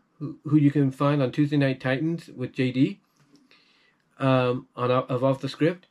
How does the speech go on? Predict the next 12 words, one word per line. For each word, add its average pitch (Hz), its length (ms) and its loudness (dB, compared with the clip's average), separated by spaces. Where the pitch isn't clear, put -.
do, 135 120 2
when 131 140 0
they 127 80 0
do 135 140 4
a - 20 -2
live 127 240 0
stream 170 220 -2
here 143 160 6
on 117 80 -2
YouTube, 180 320 -6
he 247 240 2
s-, 185 280 -10